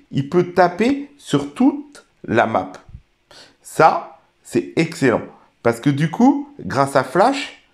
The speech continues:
même si les monstres, ils sont pas encore arrivés à lui, il va quand même tuer les monstres. Donc, c'est pour ça que je l'utilise. Après, à côté, je devrais en faire un qui fasse pareil, qui tire sur toute la map.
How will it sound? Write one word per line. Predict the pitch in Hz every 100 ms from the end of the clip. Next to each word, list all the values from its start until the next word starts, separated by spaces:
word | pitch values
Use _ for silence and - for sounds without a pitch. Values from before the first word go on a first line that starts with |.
| _ - _
même | 147 214 208
si | - 214 214
les | 180
monstres, | 185 196 190
ils | 135
sont | 131
pas | 131 185
encore | 170 170
arrivés | 147 131 117
à | 104
lui, | 107 196 339 - _ _ - -
il | 139
va | 190
quand | 190 254
même | 285 311 277 - -
tuer | 233
les | 220
monstres. | 185 156 - - _ _ _ -
Donc, | 165 214
c'est | - 165
pour | 170
ça | - 208
que | 202
je | 170
l'utilise. | 170 175 170 165 - - _ _ - - _
Après, | - - 180 - 233 294 294 - _ _ -
à | 170
côté, | 170 185 185 220 262 277 - _ _
je | - 123
devrais | 165 180
en | 190
faire | 185 208 -
un | 202 240 330 - - _ _
qui | -
fasse | 151 185 180
pareil, | - 175 139 110
qui | 104 117
tire | 185 180
sur | - 147
toute | - 180
la | 156 135
map. | 131 -